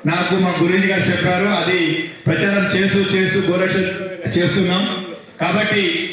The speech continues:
పూజ్య శ్రీ రాధా మనోహర్ దాస్ గారి యొక్క దివ్యమైన సత్సంగ ఉపసందేశాన్ని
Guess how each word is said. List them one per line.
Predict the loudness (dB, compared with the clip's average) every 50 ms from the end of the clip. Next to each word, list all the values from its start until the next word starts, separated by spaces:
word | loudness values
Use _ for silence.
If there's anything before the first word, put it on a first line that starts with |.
| -12 -16 -20 -20 -20 -20 -20 -20 -20 -20 -20 -20 -20 -20 -20 -20 -20 -20 -20 -20 -10 -4 0
పూజ్య | 0 2 2 2 2 0 0
శ్రీ | 0 0 0 2 0 0 -2 -2 -4 -6 -8 -8 -6 -4
రాధా | -2 0 0 0 0 0
మనోహర్ | 0 0 2 2 2 2 2 2
దాస్ | 2 0 0 2 2
గారి | 2 2 2 2
యొక్క | 0 0 0 0 0 0 0
దివ్యమైన | 0 0 0 0 0 0 0 0 0 0 -2 -2 -4 -6 -8 -10 -12 -14 -8 -4
సత్సంగ | -4 -2 -2 0 0 0 2 2 2
ఉపసందేశాన్ని | 2 0 0 0 0 0 0 0 0 0 0 0 0 0 0 -2